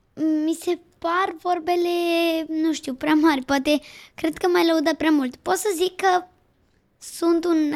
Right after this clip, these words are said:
amator, adică nu sunt chiar un scriitor. Am scris două poezii și să știi că nu sunt un scriitor atât de expert, dar eu mulțumesc foarte mult pentru această urare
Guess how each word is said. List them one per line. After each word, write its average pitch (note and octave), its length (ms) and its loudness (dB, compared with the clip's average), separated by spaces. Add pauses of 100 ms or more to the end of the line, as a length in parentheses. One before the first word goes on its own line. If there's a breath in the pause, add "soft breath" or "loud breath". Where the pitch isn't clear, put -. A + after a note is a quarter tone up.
amator, C#4 960 0
adică C4 240 -4
nu F#4 140 2
sunt G#4 280 -4
chiar F#4 200 2
un E4+ 140 2
scriitor. B3+ 880 -6 (360 loud breath)
Am - 300 -10
scris - 680 -4 (540)
două E4 340 -2
poezii D#4 580 -4 (140)
și C4+ 420 -8 (520)
să - 180 -8
știi D#4 140 -8
că F#4 100 -4
nu G4 180 -2
sunt G4+ 360 -6
un F#4+ 40 0
scriitor D#4 480 -2
atât C4+ 320 -4
de B3+ 60 -2
expert, B3 380 -4
dar D4 240 2
eu F#4+ 120 6
mulțumesc F4 420 0
foarte D4 260 -4
mult A#3+ 200 -6
pentru B3 220 -6
această A#3+ 340 -8
urare C#4+ 360 0